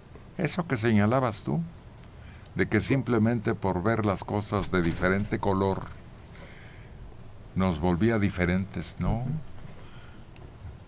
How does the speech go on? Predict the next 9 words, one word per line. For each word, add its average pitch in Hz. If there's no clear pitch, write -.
Somos 113
todos 113
parte 101
de 85
un 90
país 107
y 90
nos 87
interesa 101